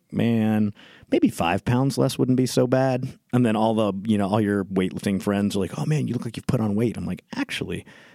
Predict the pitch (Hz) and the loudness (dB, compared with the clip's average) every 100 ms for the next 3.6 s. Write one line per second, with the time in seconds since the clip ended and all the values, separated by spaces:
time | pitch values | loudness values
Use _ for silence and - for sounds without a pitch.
0 | _ - 92 98 135 208 - - 78 - | _ -12 -10 -8 -4 -4 -2 -4 -4 -6
1 | 85 73 71 190 - - - 165 160 175 | -8 -6 -6 -4 -4 -6 2 4 6 2
2 | - - - - 120 - 143 - 127 117 | -4 -16 -16 -4 0 2 2 2 2 2
3 | 107 110 104 98 98 98 | 0 0 0 2 0 0